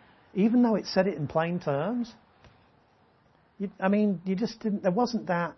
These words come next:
uh, that idea at all in, in Jewish thought. So,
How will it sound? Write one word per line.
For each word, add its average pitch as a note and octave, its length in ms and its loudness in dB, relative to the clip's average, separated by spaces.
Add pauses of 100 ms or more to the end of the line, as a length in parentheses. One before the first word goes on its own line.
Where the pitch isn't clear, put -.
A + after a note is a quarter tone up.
(800)
uh, C#3 220 0
that C3+ 240 -4 (200)
idea C#3 440 -2
at A#2 200 -8
all A#2 400 -6 (440)
in, D#3+ 380 -4 (1700)
in D3 160 0
Jewish B2 260 0 (140)
thought. D#3+ 260 8 (1600)
So, - 360 12